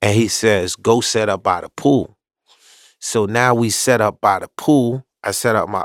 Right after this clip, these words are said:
upright, my man set up his drum, and I'm wink-, I'm like, "Yo, just go with this till the guard get here." So now Rakim is late. So the director starts to bring all the girls out,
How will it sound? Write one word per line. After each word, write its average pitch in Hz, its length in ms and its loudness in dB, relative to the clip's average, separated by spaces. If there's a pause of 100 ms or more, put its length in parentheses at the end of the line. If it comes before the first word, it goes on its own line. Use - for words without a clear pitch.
upright, 107 460 -2
my 98 100 -6
man 110 260 -2
set 101 240 -2
up 90 120 -4
his 95 200 -6
drum, 117 340 2
and 101 100 0
I'm 98 100 -2
wink-, 107 220 -2
I'm 98 140 2
like, 95 200 -4
"Yo, 104 100 2
just 95 260 -4
go 117 140 6
with 107 200 0
this 92 260 -4 (540)
till 107 180 0
the 98 80 0
guard 131 400 4
get 98 220 -6
here." 87 220 -8 (300)
So 131 300 -2
now 131 640 0 (500)
Rakim 165 760 0
is 160 220 0
late. 185 320 4 (720)
So 139 680 2 (460)
the 120 200 2
director 135 880 0 (680)
starts - 440 0
to 139 80 -4
bring 123 320 -4
all 147 240 0
the 131 100 -2
girls 135 500 0
out, 120 380 0